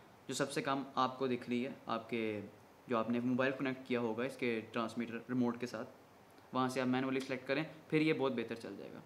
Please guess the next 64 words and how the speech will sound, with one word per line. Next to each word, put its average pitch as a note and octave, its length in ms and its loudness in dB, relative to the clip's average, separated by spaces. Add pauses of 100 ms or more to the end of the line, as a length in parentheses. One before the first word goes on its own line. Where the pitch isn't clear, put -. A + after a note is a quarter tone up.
वैसे D3+ 180 4
तो G3+ 80 6
इसके G3 200 2
remote D#3 300 4
के C#3+ 80 2
साथ E3 240 4
आपको D3 240 4
Amazon D3+ 420 2
पे D#3 120 4
को-, C3 500 2
कुछ C#3+ 180 -4
videos C#3 300 2
मैंने C#3 140 2
देखी A#2+ 240 0
थी, D3+ 80 2
वो D3 120 4
रिकमेंड C3+ 360 2
करते C3+ 220 0
हैं, C#3 80 0
एक B2 80 -2
और A#2+ 140 4
चीज़ C3+ 160 0
होती B2+ 180 0
है, C3 60 4
वो C3 60 4
आपके B2+ 200 0
remote B2+ 240 2
के C3+ 60 0
आगे B2+ 120 2
लगती B2+ 280 0
है, D3 60 4
तो D3 120 0
आपकी B2 240 2
जो C3+ 100 2
range B2+ 220 4
होती C3 160 2
है C#3 60 4
drone C3 220 8
की C#3 80 0
वो C#3 60 0
बढ़ A#2 180 2
जाती B2+ 200 0
है, C3+ 60 0
लेकिन D#3 260 0 (460)
उसको F3 220 2
लेने E3 200 6
का D#3 100 2
as C#3 180 2
such D3 240 -2
कोई C3 180 2
फ़ायदा A#2 280 0
नहीं A#2+ 160 2
है। C3 100 -2
तो A#2+ 320 0
मेरे C3 180 0
ख्याल C#3+ 200 0
से C#3+ 160 -4
आपको C3 300 -2
transmission C3 440 0
ही C#3+ 60 -2
manually B2 320 0
select A#2+ 280 -6
करनी G#2 200 -6
चाहिए। G#2+ 280 -12